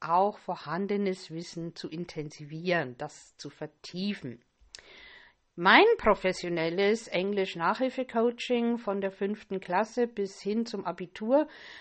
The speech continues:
bietet individuell angepassten Einzelunterricht an, das ganz genau auf die spezifischen Bedürfnisse und vorgegebenen Lernziele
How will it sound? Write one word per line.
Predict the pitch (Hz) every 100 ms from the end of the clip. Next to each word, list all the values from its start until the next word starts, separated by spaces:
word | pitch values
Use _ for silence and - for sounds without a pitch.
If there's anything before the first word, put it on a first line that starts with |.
| - -
bietet | 226 233 233 226 226 220 - -
individuell | 202 240 311 302 294 262 247 247 - 190 214 185
angepassten | 180 233 233 233 196 190 - - 190
Einzelunterricht | 156 190 226 233 202 202 190 180 165 - - -
an, | 160 214 247 - - -
das | 202 196 - _
ganz | - 196 254 285 -
genau | - 254 220 190 202 208
auf | 185 185
die | - 196 196
spezifischen | - 180 185 - 220 254 269 247 233 233
Bedürfnisse | 220 208 202 202 - 202 - 196 196 190 - - - _
und | 190 208 220 220
vorgegebenen | - 196 190 190 196 - 185 185 185 180 175
Lernziele | 151 185 254 - 226 226 220 214